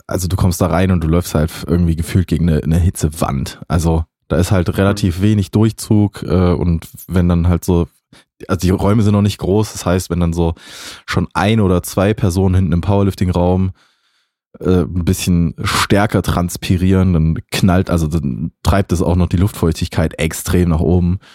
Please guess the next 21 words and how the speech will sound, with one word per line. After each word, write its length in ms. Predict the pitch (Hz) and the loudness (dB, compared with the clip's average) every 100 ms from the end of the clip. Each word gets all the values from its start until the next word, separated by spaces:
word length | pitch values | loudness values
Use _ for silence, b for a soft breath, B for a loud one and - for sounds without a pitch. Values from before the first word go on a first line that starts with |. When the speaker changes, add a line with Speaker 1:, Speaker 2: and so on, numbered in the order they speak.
| B B _ _ | B B _ _
Speaker 1:
und, 440 | 90 87 80 - - | 0 0 0 -4 -2
äh, 300 | 82 82 69 | 0 2 0
s-, 160 | 58 52 65 - | -2 -8 -10 -6
ja, 240 | 85 82 80 - | 0 0 -2 -4
dann, 240 | 78 78 - | -4 -4 -6
da, 80 | - - - - | -6 -6 -12 -4
also 240 | 95 92 - b b - | 0 0 -2 b b -2
das, 140 | 101 | 0
was 120 | 107 | 2
du 80 | 113 | 0
grad 220 | 107 107 - | 0 -2 0
gesagt 300 | 110 120 - | 0 0 0
hast, 160 | 98 95 | -2 -2
dass 100 | - | 0
dein 140 | 85 | 0
Körper 260 | 113 110 95 | 0 2 0
sich 180 | 92 - | 0 0
dagegen 380 | 82 95 87 85 | 0 2 2 2
wehrt 180 | 107 | 0
zu 100 | - | 0
schwitzen, 420 | 95 107 - 87 | -2 -2 0 -2